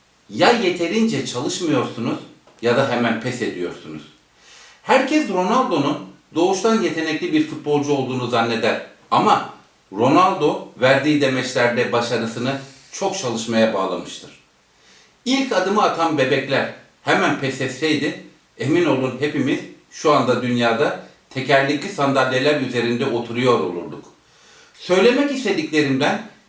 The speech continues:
çıkartmak istediğim ana fikir şudur arkadaşlar. Pes etmeyin ve kolay sonuç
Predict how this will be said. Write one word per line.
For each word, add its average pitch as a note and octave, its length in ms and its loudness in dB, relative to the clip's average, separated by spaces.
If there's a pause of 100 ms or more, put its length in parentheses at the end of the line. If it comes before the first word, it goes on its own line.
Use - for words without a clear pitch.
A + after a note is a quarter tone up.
(140)
çıkartmak F#3 600 -2
istediğim D3 680 -2 (420)
ana F3+ 260 4
fikir D3+ 260 -2
şudur D3+ 340 -2
arkadaşlar. F#2 720 -4 (600)
Pes D#3 200 0
etmeyin F#3 640 0 (340)
ve A2+ 260 0
kolay B2+ 320 0 (100)
sonuç B2+ 300 -4